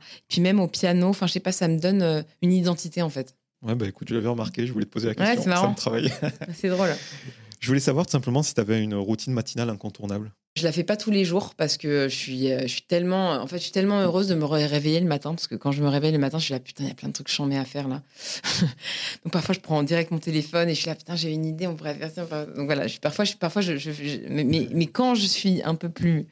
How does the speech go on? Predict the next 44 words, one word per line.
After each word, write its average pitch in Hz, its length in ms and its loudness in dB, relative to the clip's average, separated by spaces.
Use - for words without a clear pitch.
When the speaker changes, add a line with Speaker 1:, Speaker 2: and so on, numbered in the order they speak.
Speaker 1:
sérieuse, 151 600 4
je - 140 -14
me 143 140 4
lève, 135 500 2
je 165 160 -2
ne 147 80 4
prends 143 160 -8
pas 151 160 -2
tout - 240 -10
de - 80 -12
suite - 280 -4
mon 135 120 2
téléphone, 160 1000 0
<laughs> - 0 -
je 175 80 0
vais 160 80 2
me 151 60 2
faire 151 220 0
un 143 100 2
thé 170 460 2
et 151 60 4
je 151 120 2
fais 180 260 0
ma 175 140 2
petite, 165 300 -6
euh, 143 120 2
je - 100 -2
fais 170 80 2
une 160 80 4
méditation, 156 560 0
enfin, 156 200 2
je 135 100 -2
me 143 60 4
fais 139 140 -2
des 147 260 -2
étirements 156 420 0
en 151 80 0
bas 160 220 2
et 170 60 2
je - 80 -6
fais - 100 -8
une 139 60 -2
espèce 147 160 -10
de 139 100 -2